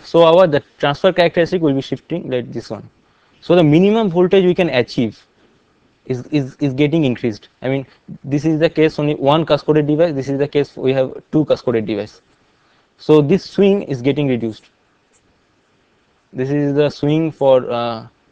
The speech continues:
two cascaded device, this is the swing for one cascaded device. So the swing is getting reduced.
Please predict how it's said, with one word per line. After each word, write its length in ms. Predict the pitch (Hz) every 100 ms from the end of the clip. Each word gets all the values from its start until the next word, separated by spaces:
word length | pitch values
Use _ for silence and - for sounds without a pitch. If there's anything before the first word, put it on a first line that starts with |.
| _ -
two 120 | 143
cascaded 380 | 143 - 151 147
device, 260 | 160 175
this 100 | 139
is 80 | 135
the 60 | 135
swing 220 | 135 127
for 160 | 127
one 180 | 117 120
cascaded 440 | 117 110 117 110 98
device. 320 | 98 - _ _ _ _ _ _ _ _ _ _ _ _ _ _ _ _ _
So 160 | - 151
the 100 | 147
swing 360 | - 202 202
is 100 | 165
getting 280 | 151 151 139
reduced. 440 | 127 131 214 -